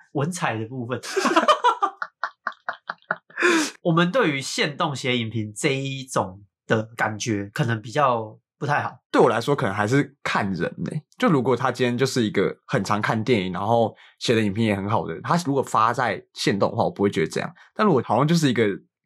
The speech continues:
Speaker 2: 看完的心得那种，我就会觉得
Speaker 1: 哦，心得，嗯。
Speaker 2: 好尴尬。
Speaker 1: 哦，所以你觉得这有点跟品味有点关系？
Speaker 2: 对，对，对，对，对。
Speaker 1: <laughs> 跟
Speaker 2: 或是跟人啊，
Speaker 1: 啊，
Speaker 2: 人。
Speaker 1: 跟人有点关系。那影评这一国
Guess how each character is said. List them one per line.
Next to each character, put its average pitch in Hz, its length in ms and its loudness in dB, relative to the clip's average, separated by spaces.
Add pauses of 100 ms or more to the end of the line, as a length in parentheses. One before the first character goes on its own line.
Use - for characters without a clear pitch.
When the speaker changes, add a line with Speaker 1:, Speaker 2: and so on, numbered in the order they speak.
(100)
Speaker 2:
看 170 180 0
完 104 160 2
的 107 60 -2
心 120 360 0
得 110 200 0
那 110 100 2
种， - 160 -6
我 104 60 -6
就 120 100 0
会 120 80 2
觉 101 140 -2
得 98 40 0
Speaker 1:
哦， 95 40 -2
心 160 260 -2
得， 123 100 -4
嗯。 104 220 -8
Speaker 2:
好 107 200 -4
尴 98 280 -4
尬。 - 180 -6 (220)
Speaker 1:
哦， 131 80 -4
所 147 100 -2
以 143 40 -2
你 131 40 -10
觉 151 80 -4
得 143 200 2
这 156 180 0 (160)
有 127 160 0
点 135 160 -4
跟 139 200 0
品 127 300 -2
味 180 200 2
有 139 100 0
点 127 100 -4
关 120 140 -4
系？ 160 380 0
Speaker 2:
对， 139 120 -2
对， 120 120 -6
对， 131 80 -4
对， - 260 -8
对。 135 200 -4
Speaker 1:
<laughs> - 120 -20
跟 - 80 0
Speaker 2:
或 269 60 2
是 - 40 -2
跟 233 200 2
人 98 280 -2
啊， 92 160 -4
Speaker 1:
啊， - 60 -4
Speaker 2:
人。 170 60 -8
Speaker 1:
跟 165 180 0
人 117 160 0
有 120 100 -6
点 113 140 -8
关 104 180 -8
系。 104 240 -12 (120)
那 156 280 0
影 143 140 -2
评 147 220 -4
这 170 140 0
一 175 60 4
国 135 320 2